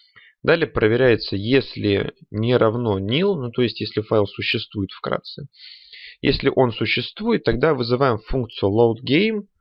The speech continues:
а, которую я вам расскажу о ней попозже. И загружаем, соответственно, игрока в нужные позиции. И после чего закрываем файл.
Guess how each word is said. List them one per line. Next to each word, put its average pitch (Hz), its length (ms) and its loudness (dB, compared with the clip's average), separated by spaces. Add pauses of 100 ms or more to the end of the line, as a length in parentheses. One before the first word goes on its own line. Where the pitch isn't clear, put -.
(520)
а, 104 520 4
которую 104 440 2
я 98 100 6
вам 95 200 0
расскажу 98 800 -2 (100)
о - 60 -8
ней 104 140 -6
попозже. 104 640 -2 (880)
И 220 400 4
загружаем, 143 520 4
соответственно, 110 440 -2
игрока 117 340 2
в 110 60 -4
нужные 107 420 0
позиции. 98 680 -2 (580)
И 180 120 0
после 143 320 2
чего 147 280 2
закрываем 120 500 4
файл. - 460 0